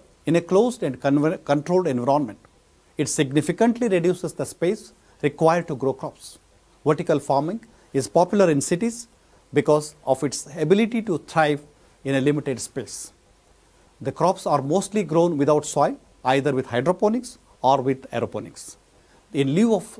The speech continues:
natural sunlight, artificial grow lights can be used, and vertical farms use around seventy percent less water than traditional farms. Farm automation technology.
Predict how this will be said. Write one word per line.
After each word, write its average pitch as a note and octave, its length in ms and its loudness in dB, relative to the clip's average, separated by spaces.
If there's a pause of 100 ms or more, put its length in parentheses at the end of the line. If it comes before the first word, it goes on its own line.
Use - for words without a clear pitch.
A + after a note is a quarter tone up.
natural D#3 440 -2
sunlight, B2 540 -4 (760)
artificial D3 540 -2
grow C#3 160 2
lights B2+ 300 -2
can A#2 180 -6
be G#2+ 80 -6
used, D#3+ 400 -2 (760)
and C3 200 0
vertical D#3+ 360 0
farms D3 500 -2 (260)
use G#3 300 2
around D#3 380 2
seventy A3 580 -2
percent F#3 640 -6
less E3 280 -4
water C3+ 400 0 (400)
than C3+ 300 0
traditional A#2+ 440 -8
farms. - 500 -20 (140)
Farm D4 360 4
automation G#3+ 480 2
technology. D3 580 2